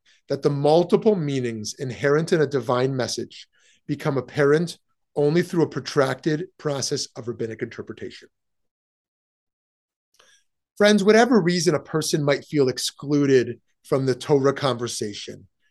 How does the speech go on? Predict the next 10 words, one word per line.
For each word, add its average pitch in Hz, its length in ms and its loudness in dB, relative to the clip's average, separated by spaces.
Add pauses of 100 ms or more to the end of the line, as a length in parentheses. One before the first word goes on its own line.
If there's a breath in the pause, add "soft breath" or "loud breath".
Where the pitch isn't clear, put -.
(180)
their 127 140 0
gender, 131 1000 0 (460)
race, 131 840 -4 (380)
sexual - 680 0
orientation, 135 1120 -4 (320)
disability, 131 1160 -2 (240)
status 143 520 0
as 127 100 -6
a 127 60 -6
convert, 135 840 -6